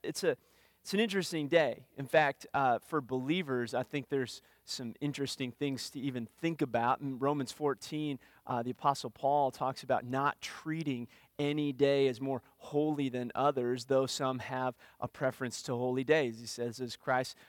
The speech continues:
uh, came, he set us free from observance of holy days." Now, I think he's talking about Jewish rituals and festivals here, and yet, uh, I think there's an important thing that we remember in this, that, uh,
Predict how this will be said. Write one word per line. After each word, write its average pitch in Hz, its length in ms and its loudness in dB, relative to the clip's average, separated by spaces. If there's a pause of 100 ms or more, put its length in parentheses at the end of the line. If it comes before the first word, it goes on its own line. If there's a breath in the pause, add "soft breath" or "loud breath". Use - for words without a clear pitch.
(120)
uh, 110 240 0 (100)
came, 143 500 -2 (180 loud breath)
he 139 160 -4
set 139 300 2
us - 240 -2
free 147 480 -2
from 131 340 -8
observance 131 840 0
of 123 180 -2
holy 131 280 0
days." 131 180 4
Now, 123 140 -2
I - 20 -2
think 139 160 -2
he's 127 140 -6
talking 131 320 -2
about 120 260 0
Jewish 123 420 -6
rituals 131 520 -8
and 110 140 -12
festivals 123 640 -4
here, 135 440 -4
and 123 140 -4
yet, 135 180 2 (300 loud breath)
uh, 127 240 0
I - 60 -2
think 151 200 -6
there's 135 180 -6
an 135 80 -4
important 147 500 -4
thing 131 220 -4 (280 loud breath)
that 131 160 0
we 147 100 2
remember 143 540 -2
in 127 180 -4
this, 127 280 -4
that, - 180 0 (260 loud breath)
uh, 120 220 2